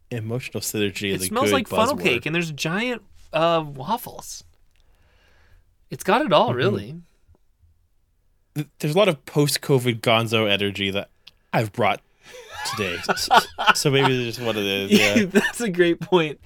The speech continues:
Speaker 2: Oh, man. What? How
Speaker 1: Yeah.
Speaker 2: do you feel like Hunter S. Thompson's coverage of the <laughs> covid pandemic would be?
Speaker 1: Oh, that was, I mean,
Speaker 2: Ugh.
Speaker 1: there was a point where we, like, forked in the road, and I was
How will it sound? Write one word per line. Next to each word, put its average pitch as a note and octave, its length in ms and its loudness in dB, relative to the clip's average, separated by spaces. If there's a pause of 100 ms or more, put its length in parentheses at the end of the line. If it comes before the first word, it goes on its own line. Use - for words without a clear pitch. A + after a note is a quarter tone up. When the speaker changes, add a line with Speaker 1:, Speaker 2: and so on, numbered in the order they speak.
(560)
Speaker 2:
Oh, F3 260 0
man. C3 340 -2
What? D#3+ 180 -2
How G#2+ 180 -2
Speaker 1:
Yeah. G3 60 -2
Speaker 2:
do A#3 60 -8
you G3 100 -8
feel F#3 160 0
like C#3+ 200 0
Hunter D3+ 280 -6
S. C3+ 160 -4
Thompson's C3 460 -8
coverage B2 420 -6
of A#2 120 -10
the B2 100 -10
<laughs> - 100 -10
covid D3+ 280 -4
pandemic F3 840 2
would G3 300 6
be? - 420 -4 (2250)
Speaker 1:
Oh, A#2+ 220 6
that A#2+ 120 2
was, A2 460 -2 (120)
I B2+ 180 4
mean, C#3 300 4 (320)
Speaker 2:
Ugh. D#3+ 420 -2 (100)
Speaker 1:
there F3 160 4
was F3+ 120 2
a F3 40 -4
point G3+ 340 4
where E3 140 4
we, C#3+ 120 2
like, C3 140 4
forked C#3 280 2
in C3+ 80 2
the B2 80 2
road, A2+ 280 4
and A2 100 0
I A2 80 4
was A#2 220 -2